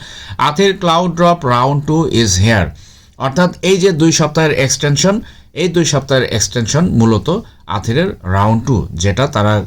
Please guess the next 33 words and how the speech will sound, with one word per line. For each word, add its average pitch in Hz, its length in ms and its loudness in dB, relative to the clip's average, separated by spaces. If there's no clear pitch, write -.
কাউন্ট 139 280 -2
করেছে 120 340 0
আজকে 101 320 -4
থেকে। 87 340 -4
So 185 100 0
বন্ধুগণ, 170 480 2
এখানে 131 480 0
যদিও 131 380 2
তারা 135 240 2
যাত্রা 113 320 -2
শুরু 143 240 0
করেছিল 139 640 0
ছাব্বিশে 104 440 0
এপ্রিল 104 360 0
দুই 117 180 2
হাজার 120 260 2
চব্বিশ, 135 520 0
কিন্তু 143 400 -4
তাদের 104 300 0
রাউন্ড 120 400 2
ওয়ান 123 340 0
already 139 420 2
concluded 120 500 -2
এবং 95 340 0
রাউন্ড 117 400 2
টু 143 160 -2
বর্তমানে 98 520 -2
রানিং 98 340 2
রয়েছে। 85 360 0
সেই 185 220 0
সাথে 170 340 0
আরেকটা 147 540 -2
আপডেট 104 460 0